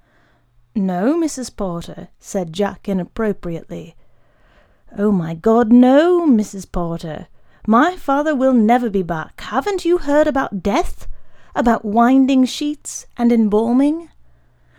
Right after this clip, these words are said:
Haven't you heard the grey legend that when one is sick, one either gets better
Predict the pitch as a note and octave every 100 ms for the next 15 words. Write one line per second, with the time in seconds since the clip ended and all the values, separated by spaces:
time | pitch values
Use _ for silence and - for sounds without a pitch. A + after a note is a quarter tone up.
0 | _ - G4 A#4 B4 G#4 F#4 C4+ A3 F#3
1 | G3 A#3+ B3+ B3 B3 A#3+ F#3 F3 F3+ F3+
2 | - - - _ - B3 B3 D4+ G4 F#4+
3 | C#4+ - - A#3 - A3 A#3 B3 - B3+
4 | D4 D4 G#3+ G3 - F3+ A#3+ - D4+